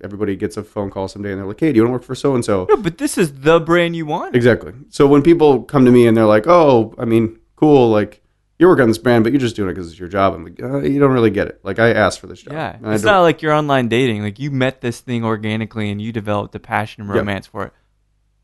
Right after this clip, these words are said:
Speaker 2: on your own.
Speaker 1: Yeah.
Speaker 2: <laughs> Which is a, is an amazing thing.
Speaker 1: Yeah, and I, I think also it helped, like, the p-, portfolio, like, Pernod Ricard's one of my favorite portfolios, so it was easy for me to transition into the family.
Speaker 2: Yeah.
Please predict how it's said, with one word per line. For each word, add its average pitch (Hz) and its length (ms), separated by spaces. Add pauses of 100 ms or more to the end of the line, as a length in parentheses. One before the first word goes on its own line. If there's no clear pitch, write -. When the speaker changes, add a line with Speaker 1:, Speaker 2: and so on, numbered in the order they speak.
(760)
Speaker 2:
on 120 100
your 92 140
own. - 100 (120)
Speaker 1:
Yeah. 120 100
Speaker 2:
<laughs> - 120
Which 202 200
is 196 140
a, 214 120 (320)
is 160 80
an 165 80
amazing 147 440
thing. - 420
Speaker 1:
Yeah, 165 220
and 185 140
I, 214 40 (200)
I 185 40
think 196 200
also 170 320
it - 80
helped, 135 260
like, 127 160
the - 120
p-, - 320 (200)
portfolio, 131 720
like, 107 180
Pernod 139 320
Ricard's 117 260
one 117 140
of 110 60
my 107 100
favorite 107 280
portfolios, 107 640
so 117 120
it 110 80
was 120 160
easy 127 220
for 113 160
me 110 160
to 101 80
transition 104 480
into 107 160
the 120 80
family. 127 420
Speaker 2:
Yeah. 117 240